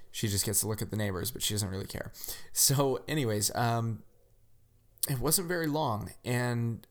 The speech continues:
you know, I'm trying to remember exactly what the timeline was. It was less than three weeks.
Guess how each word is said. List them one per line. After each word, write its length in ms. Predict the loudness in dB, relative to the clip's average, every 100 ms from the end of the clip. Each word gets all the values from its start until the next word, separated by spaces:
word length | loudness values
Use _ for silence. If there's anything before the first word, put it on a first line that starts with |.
| -8
you 120 | -2
know, 220 | 0 -2 -2
I'm 120 | -4
trying 240 | -4 -4
to 80 | -4
remember 420 | -2 -2 0 -2
exactly 480 | 0 0 -2 -2 -4
what 140 | -4
the 80 | -2
timeline 320 | -2 -2 0
was. 180 | 0 -2
It 120 | 0 0
was 200 | 2 2
less 240 | 4 4
than 200 | 2 2
three 200 | 2 0
weeks. 360 | -2 -2 -4